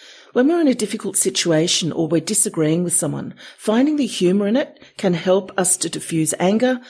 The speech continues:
conflict, and self-blame. Laughter eases and counteracts distressing emotions, such as sadness, anxiety, and helps us to release other intense emotions, such as anger and grief.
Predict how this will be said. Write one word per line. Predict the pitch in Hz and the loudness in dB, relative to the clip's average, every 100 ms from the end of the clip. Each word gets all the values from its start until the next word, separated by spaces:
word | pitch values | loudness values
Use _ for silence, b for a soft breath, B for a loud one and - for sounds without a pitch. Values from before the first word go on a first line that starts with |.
| B | B
conflict, | - 196 196 214 208 - B B | -2 -2 0 -2 -4 -10 B B
and | 185 185 | 0 2
self-blame. | - 170 160 196 214 208 - - _ _ _ B B B B | 2 0 0 -2 -2 -2 -6 -12 _ _ _ B B B B
Laughter | 262 285 - 226 | 0 0 0 0
eases | 202 196 196 180 | 2 2 0 0
and | 156 | -2
counteracts | - 170 170 175 160 156 - - | -2 -2 -2 -2 -2 -4 -6 -6
distressing | - - 190 196 196 | -4 0 2 2 0
emotions, | 170 160 151 147 - 147 147 - - B B | 0 0 0 -2 -4 -4 -4 -6 -8 B B
such | B 262 254 | B -2 0
as | 240 | 0
sadness, | - 165 160 160 165 - - - b b b | 2 2 2 0 0 0 -2 -6 b b b
anxiety, | 240 226 175 151 147 151 156 B B B | -2 0 0 0 0 -2 -4 B B B
and | 214 | -6
helps | 226 240 240 | -4 -4 -2
us | 262 - | -2 -2
to | - | -2
release | 185 170 165 170 - - | 0 2 2 0 -4 -4
other | 180 175 | 0 2
intense | 165 160 - 247 240 - | 0 -2 -2 -2 0 -2
emotions, | 170 147 147 - 151 147 - B B B | 0 -2 -4 -4 -6 -8 -10 B B B
such | - 180 | -4 0
as | 214 - | 0 0
anger | 180 170 165 | -2 -2 0
and | 147 151 | -2 -2
grief. | 165 156 156 - | -2 -2 -4 -12